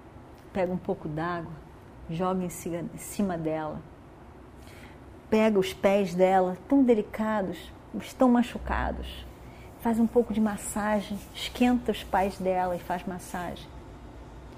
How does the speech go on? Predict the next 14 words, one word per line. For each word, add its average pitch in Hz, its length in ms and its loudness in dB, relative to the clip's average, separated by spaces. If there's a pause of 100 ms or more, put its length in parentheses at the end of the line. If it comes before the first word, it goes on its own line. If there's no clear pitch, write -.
(1000)
E 220 440 2 (1300)
devagar, 208 680 2 (720)
devagar, 202 680 0 (420)
ela 214 240 0 (180)
vai 214 220 4 (140)
começando 247 760 2 (240)
a 202 100 2
voltar 233 680 6 (920)
à 170 60 -2
cor 208 400 6
natural. 170 580 -2 (1600)
Ela, 208 180 0
aos 202 220 -2
poucos, - 640 4